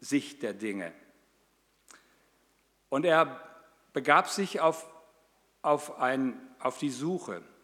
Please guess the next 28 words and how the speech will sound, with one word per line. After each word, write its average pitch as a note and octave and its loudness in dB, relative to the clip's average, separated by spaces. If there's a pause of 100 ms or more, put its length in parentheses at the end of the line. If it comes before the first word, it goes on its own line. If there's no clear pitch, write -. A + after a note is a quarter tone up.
Er A#2+ -10
kam D3+ 4
ins C#3 -2
Gespräch D#3+ 2
mit C3+ -4
einem A#2 -2
Pastor, D#3+ 2
dem C3 4
er B2 2
viele E3+ 4 (300)
kritische E3 0
Fragen E3 4
stellte. D3+ 0
Und - -18
dieser D3 6
Pastor, E3+ 2
er C#3 4
schenkte E3+ 0
ihm D3+ 0
ein B2+ -2
Buch A3+ 0
von D3 0
C E3 -2
S C#3 -2
Lewis, E3 -2 (640)
einem C3+ 0
englischen D#3 -2
Philosophen, C#3+ -2